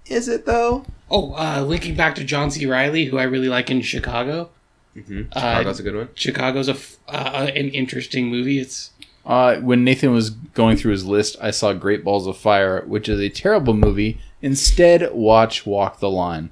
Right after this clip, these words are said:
Speaker 2: Oh, watch, uh, watch La Bamba with, uh, Lou Diamond Phillips. That movie is better than it has any right to be, by which I mean it's fine.
Speaker 3: The Buddy Holly story, uh, had Gary
Speaker 1: Oh.
Speaker 3: Busey nominated for Best Actor.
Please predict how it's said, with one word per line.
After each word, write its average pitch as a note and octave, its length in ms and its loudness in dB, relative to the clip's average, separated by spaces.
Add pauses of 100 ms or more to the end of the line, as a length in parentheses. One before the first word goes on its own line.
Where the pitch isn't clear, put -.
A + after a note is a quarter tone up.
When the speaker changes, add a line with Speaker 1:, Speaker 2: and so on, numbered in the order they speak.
Speaker 2:
Oh, D#3 260 -4
watch, D#3 320 -2
uh, D#3+ 260 -2
watch C#3+ 280 0
La E3 100 0
Bamba A#2+ 540 -2 (560)
with, C3 280 0
uh, A#2+ 320 2
Lou C3+ 140 2
Diamond C3+ 400 2
Phillips. - 560 -4 (220)
That B2+ 140 -4
movie C#3 240 2
is C#3 100 0
better C3+ 260 2
than C3+ 160 -2
it - 60 -6
has B2+ 160 -2
any B2 200 -4
right B2+ 220 2
to - 80 -10
be, D#3 200 2
by C3+ 180 -2
which C3 240 -2
I C3+ 80 0
mean D3+ 320 0
it's C3 180 -8
fine. G#2+ 640 -4 (760)
Speaker 3:
The A#2 100 0
Buddy C3 240 6
Holly C3 240 6
story, C3+ 580 2 (120)
uh, G2 380 0
had F#2+ 420 -2
Gary G#2 200 4
Speaker 1:
Oh. G2 60 0
Speaker 3:
Busey G#2+ 320 -2
nominated A#2+ 720 2 (640)
for G#2 80 -4
Best - 320 -2
Actor. F2+ 440 0